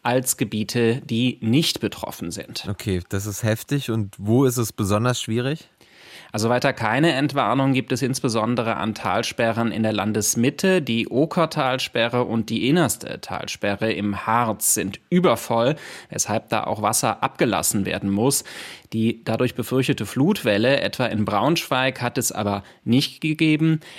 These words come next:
Speaker 1: Insgesamt kann man die Lage in Niedersachsen jetzt wohl als angespannt, aber weitgehend unter Kontrolle bezeichnen. Deiche sind stark aufgeweicht, zum Teil auch gebrochen, etwa im Landkreis Leer.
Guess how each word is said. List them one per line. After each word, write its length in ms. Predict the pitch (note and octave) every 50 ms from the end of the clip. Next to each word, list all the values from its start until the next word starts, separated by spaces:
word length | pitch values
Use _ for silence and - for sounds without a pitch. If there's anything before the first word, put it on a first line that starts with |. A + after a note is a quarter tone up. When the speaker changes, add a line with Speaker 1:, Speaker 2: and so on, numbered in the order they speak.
| - _ -
Speaker 1:
Insgesamt 640 | B2 B2+ - - B2+ G2+ A2 G#2+ A#2 D3+ D3+ -
kann 160 | - C#3+ C3
man 140 | C3 C3+ C3
die 60 | B2
Lage 300 | A#2 A#2 G#2 A#2 A#2+ B2+ G#2
in 80 | -
Niedersachsen 640 | A2+ A#2+ A2 B2 A2 G#2+ G#2+ G#2+ - - - A#2+ A2+
jetzt 220 | A2 G#2 - -
wohl 180 | A#2 A2+ A#2 A2+
als 460 | - F2+ G#2 G2+ - - - - _ _ _ _ -
angespannt, 760 | G2 G#2+ B2 C#3 D3 D3+ C3+ - - C3+ A#2+ B2+ C#3 C3+ -
aber 340 | - G#2 G#2+ G#2+ G2+ F#2 G2
weitgehend 640 | G#2 F#2+ A2+ C3+ C3+ - - - A2 G#2 G2 G2
unter 180 | G2+ G2+ A2+ A2
Kontrolle 520 | - G#2+ G2+ F#2+ - - F#2+ F#2+ G2 G2
bezeichnen. 720 | G2+ G2+ - - - F2+ D#2+ F2+ G2+ - B2+ A#2+ B2+ B2+ - - - - - -
Deiche 420 | - G#2+ G#2 B2 C3+ - E3 D3+
sind 380 | B2+ G#2+ A2 B2 C3+ D#3 E3 -
stark 420 | - - A#2+ A2 A2+ B2 - -
aufgeweicht, 720 | - G#2+ A#2 C3 - - D3+ A#2 A#2+ B2 C3+ D#3 D#3 - -
zum 240 | - D3+ F3 G3+
Teil 280 | F#3+ - D3 C#3 C#3+ -
auch 180 | F2+ G#2 A#2 -
gebrochen, 540 | A#2+ G#2 - - G2 G2+ - - F#3 F3+
etwa 220 | D3 B2+ B2 - A#2
im 120 | A2+ A2
Landkreis 560 | G#2+ G#2 A2 G#2+ - - G2 F#2+ G2 F#2 -
Leer. 380 | - G#2 G#2 G2+ A2 B2 D3